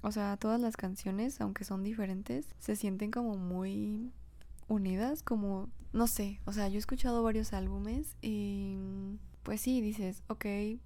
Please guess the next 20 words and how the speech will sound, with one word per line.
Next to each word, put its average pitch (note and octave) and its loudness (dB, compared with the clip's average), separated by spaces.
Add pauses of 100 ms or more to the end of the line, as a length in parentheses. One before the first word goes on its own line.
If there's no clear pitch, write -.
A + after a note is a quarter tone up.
(260)
todas C4 4
estas D#4 2
canciones G3+ -2
son A3 0
parte G#3+ 0
de F#3+ -2
este G#3 -2
álbum", A3+ 2 (120)
y G3+ 2
en F#3+ 0
cierta G#3+ -2
manera F#3 4 (380)
a F#3 6
veces - 6 (140)
sí G3 2
sientes F3+ 12
como - 4
que - 2
se F#3+ -2
relacionan, C4 4